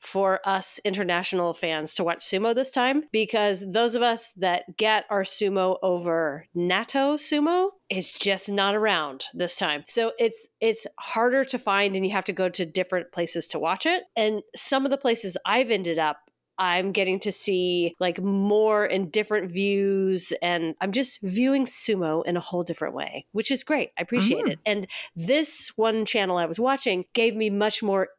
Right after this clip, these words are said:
Speaker 1: interviews than I would normally see in the highlights. And so
Speaker 2: Oh.
Speaker 1: I had to really appreciate that, because on this day, they showed the most adorable interview with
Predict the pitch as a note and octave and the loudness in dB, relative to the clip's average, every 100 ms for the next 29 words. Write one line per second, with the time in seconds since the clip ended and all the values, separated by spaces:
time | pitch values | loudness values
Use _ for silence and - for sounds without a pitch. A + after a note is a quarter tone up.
0 | - G3 G3 D#3+ D3+ D3 C#3+ - - - | -2 -2 0 -2 -2 -2 -2 -2 -2 -6
1 | - F3+ G3 F#3 - F#3+ F#3 F#3+ F3+ F#3+ | -10 -2 0 0 0 0 2 0 2 2
2 | F#3+ F3+ F#3+ G#3 - F#4+ E3 - G3 G3+ | 2 2 2 0 2 0 0 -2 -2 -2
3 | A#3+ D4 F3 - - G3+ G3+ A3 F#3 F3+ | 0 2 0 -2 -6 -2 2 4 2 -2
4 | _ G3+ C4 C#4 C#4+ C#4+ D4 C#4+ C#4+ D#4 | _ -4 -2 0 0 2 2 0 0 0
5 | - - - D#3+ - G3 F#3 G3+ - A#3 | -2 -6 -8 -8 -4 -4 -2 -4 -2 0
6 | A#3+ C#4+ C#4 G#3 A#3 A3 D3+ D#3 - - | 2 2 0 0 2 2 0 -8 -10 -14
7 | - A3 A3 A3 G#3 - F#3 C4+ C#4 B3 | 0 0 2 2 2 0 0 4 4 4
8 | A#3+ A#3+ - G#3+ A3 A3 G3 G3+ F#3 F#3+ | 2 -2 -2 2 4 4 2 0 0 -2
9 | D3+ D#3+ D#3 E3 F3+ E3+ | -2 -2 -2 -2 0 -2